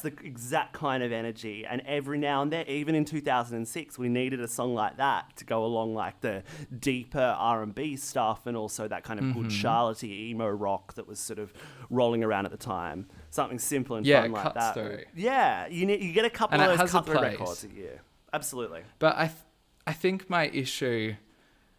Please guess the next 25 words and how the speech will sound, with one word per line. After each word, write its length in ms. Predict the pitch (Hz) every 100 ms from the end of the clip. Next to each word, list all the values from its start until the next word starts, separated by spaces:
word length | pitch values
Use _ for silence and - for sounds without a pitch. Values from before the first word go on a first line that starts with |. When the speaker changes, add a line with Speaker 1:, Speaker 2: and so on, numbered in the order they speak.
| _ _ _
Speaker 2:
with 340 | 131 143 139 -
her 180 | 127 117
is 160 | 110
not 200 | 127 123
that 140 | 131 -
she's, 280 | 131 - -
uh, 60 | 131 -
she 260 | - 147
is 140 | 156 156
completely 640 | 156 135 - 117 - 110
over 200 | 107 107
the 120 | 107
top 400 | - - - - -
and, 200 | 123 120
like, 260 | 117 107 - - 135
Speaker 1:
Mm. 60 |
Speaker 2:
everything. 440 | 143 120 120 - 110 - - -
<laughs> 40 | - _ - - 208
Speaker 1:
Oh, 120 | 185 143
she's 60 | 151
Speaker 2:
Nothing 220 | 147 196
Speaker 1:
theatrical 260 | 208 123
Speaker 2:
is 0 |
Speaker 1:
as 260 | - 110
Speaker 2:
subtle 80 | 104